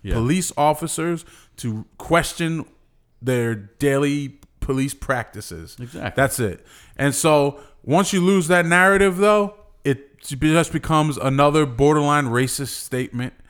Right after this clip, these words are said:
Speaker 2: and that's what people see it as. That's what a lot of people see Black Lives Matter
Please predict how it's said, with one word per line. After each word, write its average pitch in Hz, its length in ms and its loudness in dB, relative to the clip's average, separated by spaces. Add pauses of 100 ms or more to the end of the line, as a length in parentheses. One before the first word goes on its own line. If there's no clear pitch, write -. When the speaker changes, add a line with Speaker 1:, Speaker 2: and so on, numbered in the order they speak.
(340)
Speaker 2:
and 113 200 -2
that's 113 280 -2
what 117 220 -4 (380)
people 123 580 -6 (280)
see 123 260 -6
it 104 80 -6
as. 87 360 -14 (180)
That's 139 160 0
what 143 160 2 (100)
a 139 80 0
lot 151 240 4
of 160 80 -4
people 156 260 -4
see 143 360 -2 (260)
Black 143 280 2
Lives 160 280 2
Matter 123 500 -2